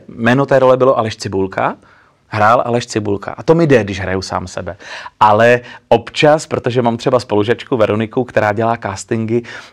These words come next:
eh, do všech takových těch seriálů, jako je Zoo, jako jsou Krejzovi a tyhle ty věci, tak máme takovou úmluvu, že vždycky ve všech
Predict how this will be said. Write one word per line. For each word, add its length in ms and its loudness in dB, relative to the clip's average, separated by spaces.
eh, 280 0
do 180 2
všech 280 -8
takových 300 -6
těch 140 -8
seriálů, 380 -2
jako 220 -4
je 200 2
Zoo, 480 0
jako 220 -4
jsou 220 -4
Krejzovi 640 -2
a 60 -4
tyhle 260 -8
ty 120 -8
věci, 300 -8
tak 140 -6
máme 220 2
takovou 260 2
úmluvu, 600 0
že 180 -2
vždycky 640 -2
ve 100 2
všech 640 -8